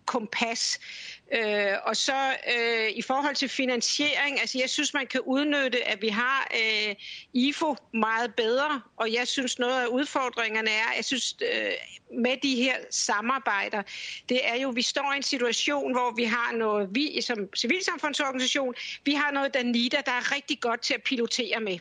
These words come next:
fordi det får du ikke nogen investorer til at kigge på. Men hvis det så kommer til at køre, så er det meget omstændigt for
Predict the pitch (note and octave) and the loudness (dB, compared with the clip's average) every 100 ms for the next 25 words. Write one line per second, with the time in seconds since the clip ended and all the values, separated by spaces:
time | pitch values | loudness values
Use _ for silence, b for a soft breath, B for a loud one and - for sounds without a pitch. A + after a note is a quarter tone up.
0 | - G#3 A3+ C#4 C#4 C4 B3 C4 B3+ A#3+ | -6 -4 0 0 0 0 0 0 0 0
1 | A#3 - G#3+ A3+ A#3 A#3 G3 A3+ G3+ A3+ | -2 0 2 2 2 -2 0 -2 -2 -2
2 | G3+ - A3+ A#3 - - F#4 E4+ B B | -4 -2 0 2 0 0 0 -2 B B
3 | B - C#4+ C4 - C#4+ C#4 - B3 B3+ | B -2 0 0 0 0 0 0 4 4
4 | C#4 B B B - F4 A#3+ D4 F4+ G#3 | 2 B B B -2 0 -2 0 2 2
5 | G#3+ D#4 C#4 - - C#4+ - D#4 - - | 2 0 -2 -2 0 -2 0 -4 -4 0
6 | B3 A#3+ | 2 0